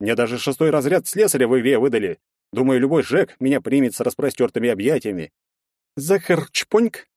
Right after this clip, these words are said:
Заевшее в отверстие сверло не выдержало моего нажима и лопнуло. Я ещё минуту смотрел на него непонимающими глазами. «Чёрт! Что я наделал? Своими руками всё запорол.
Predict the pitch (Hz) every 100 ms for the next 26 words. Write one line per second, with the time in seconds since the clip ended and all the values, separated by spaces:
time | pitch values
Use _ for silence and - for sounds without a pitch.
0 | _ _ _ 92 90 104 107 104 - 98
1 | 98 101 95 - 95 110 120 139 110 -
2 | 117 139 135 120 104 107 98 98 95 92
3 | 92 101 123 131 120 - 143 160 156 104
4 | - 76 - _ _ _ _ 151 147 135
5 | 123 120 113 - 107 123 123 107 104 101
6 | 98 101 101 98 - 101 98 123 113 90
7 | 76 - _ _ _ - - 175 113 -
8 | _ _ - - 254 247 233 147 104 87
9 | _ _ _ - - 131 151 147 143 143
10 | - 147 117 - 127 120 151 139 113 87